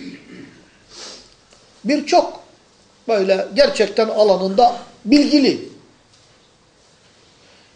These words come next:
konuşuyor, konuşuyor, konuşuyor, konuşuyor. Diyorsun ki bu şimdi Allah'a inandım diyecek. Oradan hemen çark ediveriyor. Normalde anlattıkları bütün bunları yapan işte Allah'tır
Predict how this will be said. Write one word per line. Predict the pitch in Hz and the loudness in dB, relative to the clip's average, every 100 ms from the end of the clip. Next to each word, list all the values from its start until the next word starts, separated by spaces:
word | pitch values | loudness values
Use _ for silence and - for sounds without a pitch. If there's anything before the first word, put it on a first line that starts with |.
| _ _ _ _ | _ _ _ _
konuşuyor, | 320 320 247 240 226 233 | -4 -4 -2 2 2 4
konuşuyor, | 302 269 - 247 247 | 0 0 0 0 2
konuşuyor, | 302 294 247 240 220 | -2 -4 0 0 2
konuşuyor. | 320 269 240 233 | 2 2 -2 0
Diyorsun | 285 277 320 | 0 0 -2
ki | 311 269 | -2 -2
bu | 320 | 0
şimdi | 349 277 | 2 2
Allah'a | 247 233 208 | 2 2 0
inandım | 180 175 185 156 135 | -2 -4 -4 -4 -8
diyecek. | 127 113 - - _ _ _ _ _ _ _ _ _ _ _ _ _ - | -14 -18 -20 -20 _ _ _ _ _ _ _ _ _ _ _ _ _ 2
Oradan | 349 311 277 | 4 4 2
hemen | 320 269 - | 2 -2 -4
çark | 262 240 - - _ - | -8 -8 -12 -20 _ -20
ediveriyor. | 147 - 113 104 - - - _ _ _ _ _ _ _ _ _ _ _ _ _ _ - | -20 -20 -18 -18 -20 -20 -20 _ _ _ _ _ _ _ _ _ _ _ _ _ _ 2
Normalde | 254 359 370 370 | 4 6 6 6
anlattıkları | 349 349 508 - 370 349 330 381 440 - - - _ - | 4 4 2 2 0 4 4 4 0 -2 -12 -20 _ -2
bütün | 320 330 440 359 | 2 4 4 4
bunları | 370 339 330 349 | 4 4 4 4
yapan | 330 330 339 349 | 4 4 2 0
işte | 370 - 339 | -2 0 2
Allah'tır | 302 320 349 359 247 - 330 | 4 4 4 2 0 0 2